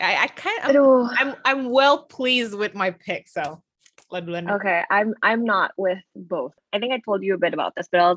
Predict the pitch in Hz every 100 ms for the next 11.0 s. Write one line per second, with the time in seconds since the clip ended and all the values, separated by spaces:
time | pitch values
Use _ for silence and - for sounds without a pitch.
0 | - 190 208 214 220 214 196 110 190 220
1 | - _ _ _ _ 202 214 269 - _
2 | _ _ _ _ _ _ - 202 240 370
3 | 285 247 208 208 - - 180 - _ _
4 | 190 190 196 196 - - - 139 135 -
5 | - - 196 175 180 175 - _ _ -
6 | 247 262 269 269 262 - - 214 208 208
7 | 196 202 233 214 202 - 185 160 160 170
8 | 165 143 156 180 - _ 175 233 339 143
9 | 226 247 - - 233 240 269 392 - 254
10 | - - 214 190 - 170 151 107 190